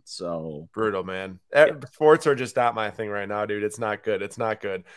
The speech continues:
Speaker 2: Also, Arsenal bottling the league, but we won't talk about that right now 'cause we gotta jump into this, uh, auction here and the different items that are included in this week's. And we were talking about gold, as you can see in the title I brought up at the beginning of the episode. I just was looking at the auction this week and said, "Wow, there's a lot of really, really nice gold cards."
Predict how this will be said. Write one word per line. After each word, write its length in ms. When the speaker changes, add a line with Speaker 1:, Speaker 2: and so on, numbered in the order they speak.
Speaker 2:
Also, 240
Arsenal 340
bottling 400
the 80
league, 220
but 80
we 120
won't 140
talk 220
about 160
that 80
right 160
now 100
'cause 140
we 80
gotta 180
jump 240
into 160
this, 240
uh, 260
auction 380
here 160
and 100
the 120
different 260
items 380
that 280
are 240
included 640
in 140
this 240
week's. 220
And 100
we 100
were 140
talking 220
about 240
gold, 260
as 140
you 40
can 120
see 100
in 60
the 80
title 260
I 60
brought 220
up 80
at 40
the 60
beginning 240
of 80
the 40
episode. 380
I 140
just 180
was 100
looking 260
at 100
the 60
auction 360
this 180
week 200
and 120
said, 200
"Wow, 180
there's 160
a 80
lot 220
of 40
really, 200
really 180
nice 220
gold 260
cards." 380